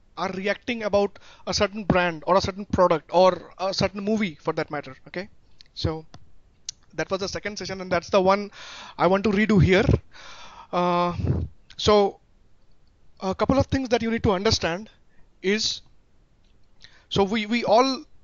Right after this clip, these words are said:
should have a basic idea now on Hadoop. I, I'm expecting that, uh, most of you have attended, uh, the other sessions, uh,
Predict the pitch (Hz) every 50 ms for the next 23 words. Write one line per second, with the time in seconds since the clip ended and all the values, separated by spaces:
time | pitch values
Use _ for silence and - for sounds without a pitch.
0 | - - - - - - 247 240 196 226 240 254 247 185 - - - 247 - -
1 | 175 185 185 208 208 180 156 - - 175 185 180 185 180 185 190 185 165 165 175
2 | 180 151 - - - - 156 170 131 170 185 180 170 - - 202 190 - 220 220
3 | 208 208 202 196 - - - - - - - - 175 170 170 175 180 190 190 -
4 | - 196 - 202 208 208 185 196 196 190 - - 175 190 180 185 196 220 254 233
5 | 220 - - - - - - _ - - - - - - 190 185 185 185 180 175
6 | 175 165 185 196 190 190 220 220 - - 220 - 262 277 302 - - - - -
7 | - - - - _ - - _ - - - - - _ - - - - - -
8 | - 151 151 151